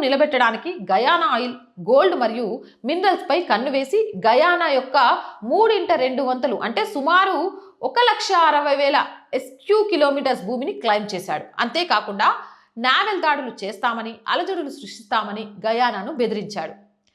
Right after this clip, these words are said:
భారత్ యొక్క ధైర్యవంతమైన ఈ అడుగు గయానా ఎక్స్కిబో ప్రాంతంలో పదకొండు బిలియన్ బ్యారెల్స్కు పైగా ఆయిల్ నిక్షేపాలను బయటకు తీస్తుంది. భారత్ గయానా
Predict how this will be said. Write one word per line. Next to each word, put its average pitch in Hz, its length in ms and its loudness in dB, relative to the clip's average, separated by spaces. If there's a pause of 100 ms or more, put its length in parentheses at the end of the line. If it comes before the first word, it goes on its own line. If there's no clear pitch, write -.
(320)
భారత్ 294 380 2
యొక్క 262 180 -2 (140)
ధైర్యవంతమైన 240 640 -2 (200)
ఈ - 20 -2 (120)
అడుగు 202 220 -2 (260)
గయానా 254 400 4 (400)
ఎక్స్కిబో 294 420 2 (220)
ప్రాంతంలో 233 500 0 (180)
పదకొండు 381 540 0
బిలియన్ 277 400 -4
బ్యారెల్స్కు 233 480 -2
పైగా 196 260 0 (220)
ఆయిల్ 277 240 -2
నిక్షేపాలను 226 580 -6 (120)
బయటకు 226 320 -2
తీస్తుంది. 170 380 -12 (440)
భారత్ 311 340 4 (380)
గయానా 339 440 4